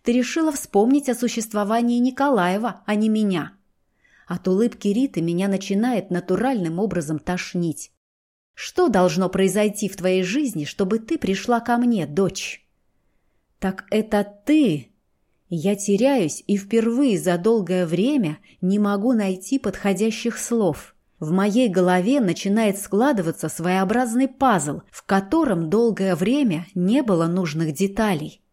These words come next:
Моя работа у Давида и моя мать как-то связаны. Я давно это подозревала, но не могла найти точек соприкосновения.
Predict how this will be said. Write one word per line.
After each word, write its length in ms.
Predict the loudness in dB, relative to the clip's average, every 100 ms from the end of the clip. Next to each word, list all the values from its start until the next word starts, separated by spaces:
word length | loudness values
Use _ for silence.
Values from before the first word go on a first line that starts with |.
| _ _ _ _ _
Моя 300 | -4 0 2
работа 460 | 4 2 2 0 -2
у 140 | 0
Давида 500 | 0 0 0 0 0
и 220 | 0 0 0
моя 340 | 2 2 2
мать 400 | 2 2 -2 -6 _
как-то 380 | -4 -4 -4 -6
связаны. 760 | -2 2 2 2 0 -4 -8 _ _ -20 -12
Я 220 | -2 0
давно 400 | 2 4 4 4
это 200 | 2 0
подозревала, 840 | 0 0 0 0 0 0 -2 -4 -4
но 160 | 0 2
не 140 | 2
могла 380 | 2 2 2 2
найти 420 | 0 -2 -4 -4
точек 380 | 0 -2 -2 -6
соприкосновения. 1040 | -4 -4 -2 -4 -2 0 0 0 -4 -8